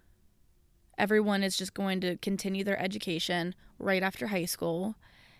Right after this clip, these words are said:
and right after that, they're going to get a job and then work a nine-to-five for, un-, for forty-five years, retire, be too old to do anything,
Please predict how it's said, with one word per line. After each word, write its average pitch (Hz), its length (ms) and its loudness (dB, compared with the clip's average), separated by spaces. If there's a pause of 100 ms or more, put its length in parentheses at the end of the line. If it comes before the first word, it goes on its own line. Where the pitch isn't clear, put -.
(340)
and 196 520 6
right 190 300 4
after 202 300 0
that, 196 220 2
they're 190 140 0
going 180 200 0
to 185 60 -2
get 185 120 -2
a 185 60 2
job 139 540 -2
and 180 200 -2
then 160 360 -2
work 175 240 -2
a 190 60 -2
nine-to-five 165 760 -2
for, 156 680 0 (760)
un-, 202 240 2
for 190 360 2
forty-five 208 840 2
years, 165 560 -2 (640)
retire, 190 580 4
be 196 180 -2
too 226 280 0
old 208 260 2
to 208 80 -4
do 190 180 0
anything, 160 520 -2